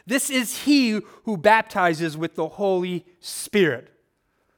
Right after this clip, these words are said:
Uh, John the Baptist says, Look, this is not in my ability, but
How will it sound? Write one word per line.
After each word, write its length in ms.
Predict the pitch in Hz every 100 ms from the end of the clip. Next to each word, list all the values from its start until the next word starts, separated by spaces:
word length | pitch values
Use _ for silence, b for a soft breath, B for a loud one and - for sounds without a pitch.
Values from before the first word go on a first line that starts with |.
| _ _
Uh, 100 | 175
John 280 | 180 180 196
the 60 | 208
Baptist 340 | 180 165 156
says, 160 | 170 147
Look, 140 | 196 147 135 _ _ _ _ - - _ _ _ _ -
this 140 | 170
is 40 |
not 200 | 160 160
in 60 | 151
my 200 | 143 175
ability, 460 | 185 180 180 185 180 B B
but 280 | 143 143